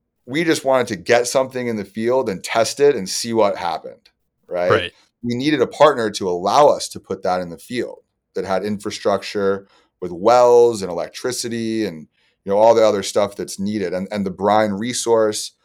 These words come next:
Speaker 1: And Bolivia provided that to us. We learned so much from testing in the field for five months.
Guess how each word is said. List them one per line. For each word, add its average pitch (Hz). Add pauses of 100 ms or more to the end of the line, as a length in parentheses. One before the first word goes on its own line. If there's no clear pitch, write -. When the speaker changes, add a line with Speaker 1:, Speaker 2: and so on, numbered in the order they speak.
(400)
Speaker 1:
And 104
Bolivia 127
provided 104
that 95
to 90
us. 78
We 117
learned 120
so 135
much 120 (380)
from 107
testing 101
in 98
the 90
field 95
for 87
five 95
months. 92